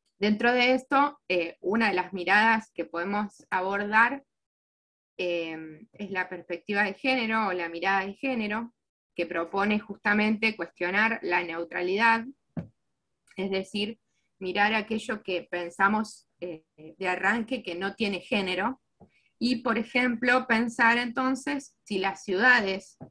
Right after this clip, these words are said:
son neutras, son espacios neutros, o si,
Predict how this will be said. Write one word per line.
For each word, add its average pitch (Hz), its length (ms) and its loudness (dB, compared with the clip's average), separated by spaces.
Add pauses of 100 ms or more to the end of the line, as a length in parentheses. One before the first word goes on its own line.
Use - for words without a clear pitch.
(120)
son 196 360 -4
neutras, 185 760 -2
son 185 180 -6
espacios 170 480 -8
neutros, 196 680 -2 (340)
o 240 340 4
si, 226 580 -2